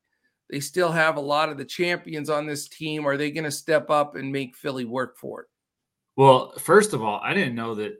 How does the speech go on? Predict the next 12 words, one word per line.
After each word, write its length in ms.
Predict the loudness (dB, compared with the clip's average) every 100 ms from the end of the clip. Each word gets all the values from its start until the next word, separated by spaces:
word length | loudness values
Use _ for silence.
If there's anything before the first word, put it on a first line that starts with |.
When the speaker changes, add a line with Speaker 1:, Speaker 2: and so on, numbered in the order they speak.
| -14
Speaker 2:
that 140 | -14 -10
Siakam 600 | -6 0 0 0 -4 -8
was 160 | -12
doubtful. 680 | -8 -4 -4 -6 -18 -20 -20 _ _
That, 280 | -8 -6 -6 -10
I 60 |
mean, 140 | -8 -4
that 200 | -6 -4
changes 380 | -6 -6 -10 -8
everything 600 | -6 -6 -10 -16 -20 -20
for 160 | -20 -20
me. 260 | -20 -20